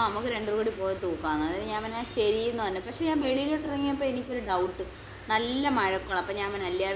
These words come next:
ഇന്ന് തൂത്തിട്ട് കാര്യമില്ല, ഇപ്പം നമ്മൾ തൂക്കുന്നതിൻ്റെ പുറകെ ഉള്ള ചവറെല്ലാം പിന്നെയും കൂടും."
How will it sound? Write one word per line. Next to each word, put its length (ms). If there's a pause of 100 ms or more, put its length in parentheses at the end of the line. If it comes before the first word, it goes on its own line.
(120)
ഇന്ന് 140 (100)
തൂത്തിട്ട് 420
കാര്യമില്ല, 500
ഇപ്പം 220
നമ്മൾ 120 (140)
തൂക്കുന്നതിൻ്റെ 680
പുറകെ 360
ഉള്ള 120 (120)
ചവറെല്ലാം 500
പിന്നെയും 360
കൂടും." 200